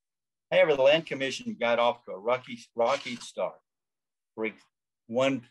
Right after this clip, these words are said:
horrible example was the governor, Robert Scott, sold the commission some land for a hundred thousand dollars. This was swampland, so it couldn't be farmed or homesteaded.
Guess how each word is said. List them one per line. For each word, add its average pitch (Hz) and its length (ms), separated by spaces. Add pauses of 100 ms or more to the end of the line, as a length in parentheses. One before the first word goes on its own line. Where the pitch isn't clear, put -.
(140)
horrible 127 340
example 123 500
was 123 300 (240)
the 127 80
governor, 113 540 (180)
Robert 113 420
Scott, 110 520 (500)
sold 143 380
the 147 80
commission 143 600 (420)
some 113 220
land 127 460
for 101 60
a 98 80
hundred 127 360
thousand 113 440
dollars. 107 460 (540)
This 131 200
was 107 180
swampland, 107 720
so - 100
it 104 120 (100)
couldn't 113 240
be 101 160
farmed 107 400
or 104 160
homesteaded. 107 560